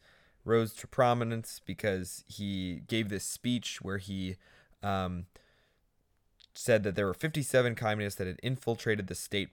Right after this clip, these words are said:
Department. And here's a, here's a, um, here is a quote from him in that speech. "One thing to remember in discussing the communists in our government is that we are not dealing with spies who get thirty pieces of silver to steal the blueprints of a new weapon.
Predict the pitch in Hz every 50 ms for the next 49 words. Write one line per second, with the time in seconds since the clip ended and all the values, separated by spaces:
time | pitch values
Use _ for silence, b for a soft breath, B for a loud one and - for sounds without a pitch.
0 | _ _ - - - - - - 82 69 60 62 58 - 98 110 113 113 101 101
1 | 92 80 - - _ - - 113 110 104 101 98 101 92 87 85 82 78 69 65
2 | 65 60 - - _ _ _ _ _ _ _ _ _ _ _ _ _ _ _ -
3 | 107 107 98 95 92 85 80 - 87 82 71 69 62 - - _ - - - 110
4 | - - - 78 87 - - - - - - 98 85 65 - - - - 60 57
5 | - - - B B B B B B B - 123 156 180 175 170 165 156 - 139
6 | 127 117 113 113 113 110 117 90 95 90 95 - - 117 117 117 - 110 90 87
7 | - - - 104 104 107 110 101 101 101 - - - - - 85 95 101 104 101
8 | - 98 92 95 92 87 87 82 b b b b b b _ - 101 95 110 95
9 | 90 110 120 127 123 127 139 151 113 101 107 123 135 139 131 113 104 101 95 -
10 | - - - 98 101 104 92 80 82 90 - - 95 - 92 - - - 104 104
11 | 104 98 85 - 110 107 98 98 90 78 82 80 - - - 107 104 - 76 78
12 | - - - - - - - 101 101 95 87 82 - - 101 107 107 - - 98
13 | 92 92 98 87 92 92 101 104 87 78 95 110 - - 55 50 -